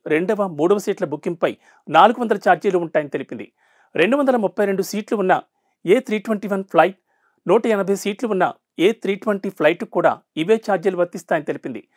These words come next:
ప్రయాణికులు ఒకవేళ ప్రాధాన్యత సీటు అవసరం లేదనుకుంటే అదనపు ఛార్జీలు లేని సీటును ఎంపిక చేసుకోవచ్చు. ఎయిర్‌పోర్ట్‌లో చెక్ ఇన్ సమయంలో సీటును కేటాయిస్తారని ఇండిగో వెబ్‌సైట్ పేర్కొంది.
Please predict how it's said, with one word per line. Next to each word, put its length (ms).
ప్రయాణికులు 720
ఒకవేళ 380
ప్రాధాన్యత 580
సీటు 280
అవసరం 300
లేదనుకుంటే 600
అదనపు 360
ఛార్జీలు 420
లేని 160
సీటును 340
ఎంపిక 240
చేసుకోవచ్చు. 460
ఎయిర్‌పోర్ట్‌లో 540
చెక్ 140
ఇన్ 100
సమయంలో 460
సీటును 340
కేటాయిస్తారని 760
ఇండిగో 320
వెబ్‌సైట్ 480
పేర్కొంది. 420